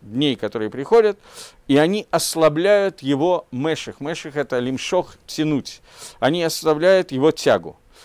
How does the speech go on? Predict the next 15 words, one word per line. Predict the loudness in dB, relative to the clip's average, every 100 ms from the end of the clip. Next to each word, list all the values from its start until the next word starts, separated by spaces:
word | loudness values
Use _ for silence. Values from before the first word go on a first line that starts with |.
| _ _
То | -2
есть | -2 -4 -10 _ _ _
он | -4 -4
хочет | -2 -6 -8
сказать, | -6 -4 -2 -2 -4 -16 _ _
что | -8 -6
триста | -4 -4 -6 -6
шестьдесят | -4 -4 -2 -2 -2
пять | -4 -6
дней | -4 -6
в | -6
году, | -2 -2 0 -4 -6 _
которые | -6 -2 -4 -4
существуют, | -10 -12 -12 -6 0 2 0 _ _ _
Тора | 4 6 4